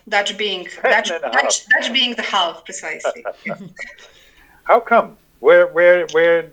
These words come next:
Speaker 2: does your, um, interest in speaking so many languages come from? What does it say about you?
Speaker 1: Well, you know, I was born in, uh, seventy-nine in, in Poland, so in full communism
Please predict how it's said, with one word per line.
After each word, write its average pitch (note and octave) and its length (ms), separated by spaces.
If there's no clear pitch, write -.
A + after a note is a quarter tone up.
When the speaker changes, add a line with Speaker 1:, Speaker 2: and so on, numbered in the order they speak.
Speaker 2:
does D#3 240
your, C#3+ 240
um, A#2+ 400
interest D3+ 480
in B2+ 160
speaking C#3+ 460
so - 180
many B2 300
languages B2 560
come D#3+ 280
from? D2 260
What E2+ 160
does G#2+ 120
it A#2 100
say C#3+ 220
about G#2 360
you? - 60
Speaker 1:
Well, D#4+ 160
you F4 100
know, B3 100
I A#3 200
was C#4+ 140
born B3+ 340
in, A#3 280
uh, G#3 280
seventy-nine G#3 880
in, F#3 420
in F3+ 220
Poland, F#3 500
so - 380
in F3 160
full A#3 320
communism E3+ 800